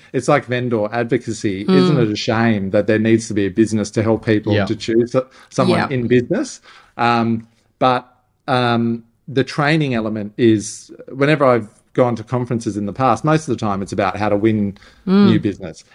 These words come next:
Speaker 1: how to manage ten campaigns, um, how to sell more advertising. Um, it's not like how to negotiate when you're stuck between a Scottish p-, um, owner and a Chinese purchaser, which is
Speaker 2: Yeah.
Speaker 1: the, the deal I just described before.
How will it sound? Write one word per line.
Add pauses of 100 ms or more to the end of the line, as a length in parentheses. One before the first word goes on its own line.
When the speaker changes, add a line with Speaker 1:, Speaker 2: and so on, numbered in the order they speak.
(140)
Speaker 1:
how
to (140)
manage
ten
campaigns, (240)
um,
how
to
sell
more
advertising. (280)
Um, (160)
it's
not
like (240)
how
to
negotiate
when
you're
stuck
between
a
Scottish
p-, (100)
um,
owner
and
a
Chinese
purchaser,
which
is
Speaker 2:
Yeah.
Speaker 1:
the, (160)
the
deal
I
just
described
before.